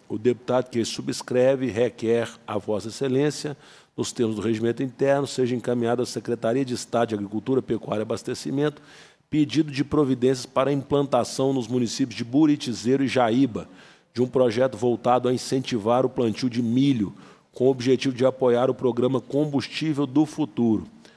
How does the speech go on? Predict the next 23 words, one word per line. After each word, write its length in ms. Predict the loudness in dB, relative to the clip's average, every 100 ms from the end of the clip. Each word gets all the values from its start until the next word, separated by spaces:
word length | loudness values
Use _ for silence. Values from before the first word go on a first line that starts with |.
| _ _
lançado 520 | 0 0 0 2 2
pelo 200 | 0 0
Ministério 520 | 0 -2 -2 0 0
de 100 | 0
Minas 460 | -2 0 2 2 2
e 40 |
Energia. 680 | 2 2 0 0 -2 -2 -2 -8 -20 _ _ _ -20
O 80 |
foco 400 | -12 -2 -2 -2
do 100 | -6
programa 480 | -6 -4 -2 0 0
é 40 | -2
a 40 |
produção 500 | -2 -4 -4 -4 -2
de 100 | -2
biocombustível, 1080 | -6 0 2 2 0 0 -2 2 2 2 -2 -10 -20 _
com 200 | -2 0
ênfase 420 | 2 2 0 -2 -2
no 180 | 2
etanol 480 | 2 2 0 2 2
derivado 540 | 2 2 0 2 2 0
do 120 | 0
milho, 440 | 2 2 2 -2